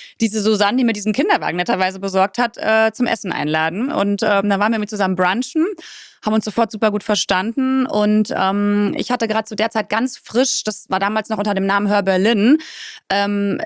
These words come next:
ja, diese Initiative ins Leben gerufen. Es war damals ein Passion Project, ein Hobby, ja, also so haben wir gestartet, als absolutes Passion Project nebenher. Und es, es gab bereits ein bis zwei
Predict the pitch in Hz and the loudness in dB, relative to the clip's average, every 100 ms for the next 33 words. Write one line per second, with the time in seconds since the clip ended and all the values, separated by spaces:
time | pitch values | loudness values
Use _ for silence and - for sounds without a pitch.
0 | - - 208 202 214 208 208 220 - 208 | -6 -2 0 0 0 -4 0 0 0 0
1 | - 285 127 208 190 196 202 190 220 233 | 2 2 2 0 2 4 4 4 2 2
2 | 190 185 220 180 190 170 233 254 - 185 | 2 0 0 -2 -4 -2 0 0 0 0
3 | 185 185 180 180 220 175 170 170 175 196 | 0 0 0 0 0 0 0 0 -2 -2
4 | 190 175 175 185 180 175 - - - 185 | 0 0 0 0 -2 -4 -6 -6 -8 -6
5 | 185 - 185 175 - 151 151 165 196 - | -6 -4 -4 -4 -2 -2 0 0 -2 -2
6 | 185 175 185 180 175 247 - - - - | 0 2 2 4 2 -2 -6 -20 -14 -4
7 | 202 196 - - 185 - 190 - - 202 | -2 -2 -6 -6 -4 -2 -2 -4 -8 -6
8 | 190 208 - 170 214 214 - - 196 196 | -2 -4 -4 -4 -2 -4 -6 -2 0 2
9 | 214 214 202 | 2 2 0